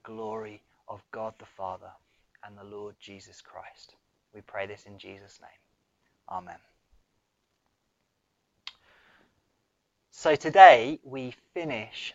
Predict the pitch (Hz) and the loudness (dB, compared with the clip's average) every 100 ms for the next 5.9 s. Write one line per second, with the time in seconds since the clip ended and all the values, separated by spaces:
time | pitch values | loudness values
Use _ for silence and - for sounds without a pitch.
0 | - 120 110 - - 151 143 147 139 135 | -12 -8 -8 -10 -8 2 2 2 -4 -14
1 | - 127 113 107 104 104 - _ - _ | -12 -10 -10 -12 -16 -18 -20 _ -20 _
2 | _ - 110 110 107 98 - 117 - - | _ -20 -20 -18 -20 -20 -14 -14 -12 -18
3 | - 107 104 - 110 107 107 107 101 101 | -16 -18 -18 -20 -14 -8 -8 -10 -20 -20
4 | - 104 95 95 92 90 110 - 147 165 | -16 -14 -14 -16 -20 -20 -16 -8 -6 -2
5 | 151 131 120 - - - - - | 0 0 -2 -8 -4 -6 -6 -20